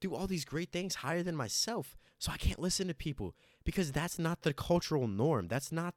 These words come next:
the world norm. You're supposed to go to college, get a nine-to-five job. Like, that's not myself. I know who I am, and I make myself happy. And so, yeah, stop going to these expo-,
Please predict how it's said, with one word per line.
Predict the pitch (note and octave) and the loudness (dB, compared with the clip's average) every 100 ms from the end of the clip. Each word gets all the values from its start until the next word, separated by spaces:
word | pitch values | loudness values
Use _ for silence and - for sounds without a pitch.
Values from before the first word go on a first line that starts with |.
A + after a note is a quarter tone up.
| - | -4
the | D3 | -4
world | B2+ G#2+ C#3+ D3 | -2 2 2 2
norm. | A2 C3 D#3 E2+ - - - _ | 0 0 0 -2 -6 -20 -20 _
You're | C3+ | -6
supposed | D#3+ - | -4 -4
to | |
go | D3 D#3+ | -2 0
to | D#3 | 0
college, | - - D3 - | -2 -2 -4 2
get | D#3 | 2
a | D3+ | 4
nine-to-five | D3+ D3 D3 C#3 | 2 0 0 0
job. | - | -2
Like, | C3 - | -2 -2
that's | C3 C#3 | -4 -4
not | C#3 D#3 E3 E3+ - - - | -4 -2 -2 -6 -10 -20 -6
myself. | A#2 F3 - - D#3 A#3 - - _ _ - | -2 2 4 4 4 2 -2 -12 _ _ -2
I | D3+ | 0
know | F3+ G3 | 2 4
who | - F#3+ | 6 6
I | D#3 F2+ C3 | 4 2 0
am, | G#3 G3+ - _ _ _ _ _ _ - | 0 0 -6 _ _ _ _ _ _ -2
and | D3+ | 2
I | C#3 | 2
make | C#3+ F3+ - | 2 0 0
myself | B2+ - - G3+ B3+ - | 0 2 2 2 0 -2
happy. | - F2+ - - _ _ _ _ _ _ _ _ _ - | -2 -4 -8 -10 _ _ _ _ _ _ _ _ _ -12
And | C#3+ | -6
so, | - | -2
yeah, | G3 D#3+ C#2+ - _ _ - | 0 0 -4 -10 _ _ -10
stop | - - D3+ C#3+ - | -8 -6 -6 -8 -6
going | A#2 A#2 | -4 -2
to | A2+ G#2 | -4 -6
these | F#2+ - G2 | -6 -6 -8
expo-, | G#2+ - G#2 | -6 -8 -8